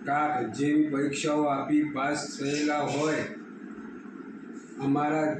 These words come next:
જેવા દિવ્યાંગ ઉમેદવારો શારીરિક, શારીરિક અશક્ત હોય અને યોગ્ય ન્યાય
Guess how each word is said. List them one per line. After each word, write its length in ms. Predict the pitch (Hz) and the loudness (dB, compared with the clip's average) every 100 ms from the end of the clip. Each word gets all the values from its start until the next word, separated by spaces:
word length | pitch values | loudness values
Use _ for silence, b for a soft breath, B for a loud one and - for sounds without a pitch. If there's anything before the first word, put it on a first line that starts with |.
| - | -6
જેવા 360 | 135 147 151 151 | 0 4 4 4
દિવ્યાંગ 680 | 139 127 143 156 147 113 101 - - 127 | 2 2 4 4 2 0 -2 -8 -8 0
ઉમેદવારો 680 | 143 151 151 151 151 139 117 | 4 4 4 4 4 2 0
શારીરિક, 920 | 131 135 151 156 156 151 - - - | -2 0 2 4 4 4 0 -10 -8
શારીરિક 720 | - - 151 156 151 - - | -4 0 2 2 0 -4 -4
અશક્ત 540 | 139 156 151 - 151 | -2 0 0 0 0
હોય 200 | 147 156 | 2 2
અને 600 | 123 - 131 143 156 147 117 | 2 -4 -2 2 4 2 0
યોગ્ય 420 | 135 135 135 160 | 0 0 0 2
ન્યાય 520 | 143 135 143 151 - | 2 2 2 0 -2